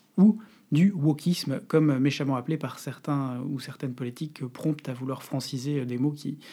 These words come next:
finalement, ne, n'ont rien à faire dans notre vocabulaire. Quelle est donc l'origine de ce mot ? Il faut remonter aux années cinquante pour observer la première utilisation du terme woke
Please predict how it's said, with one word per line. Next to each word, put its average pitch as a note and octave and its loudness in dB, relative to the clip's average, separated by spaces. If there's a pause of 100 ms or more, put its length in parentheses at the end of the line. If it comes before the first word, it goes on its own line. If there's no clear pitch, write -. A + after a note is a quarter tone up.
(140)
finalement, C#3 0
ne, B2+ 0 (280)
n'ont C3 -6
rien C3+ 0
à B2 -2
faire D#3+ 0
dans C#3 2
notre D3 -2
vocabulaire. D#3 -2 (360)
Quelle A3 8
est F#3+ 8
donc G3 4
l'origine E3 6
de E3+ 6
ce - -2
mot ? C#3 2 (140)
Il C#3+ 2
faut F3 4
remonter C3+ 2
aux C3+ 0
années C#3 4
cinquante D#3 0
pour E3 -2
observer D3 -2
la C#3 0
première D#3+ 0
utilisation C3+ -2
du D3 0
terme C#3 -4
woke E3+ 4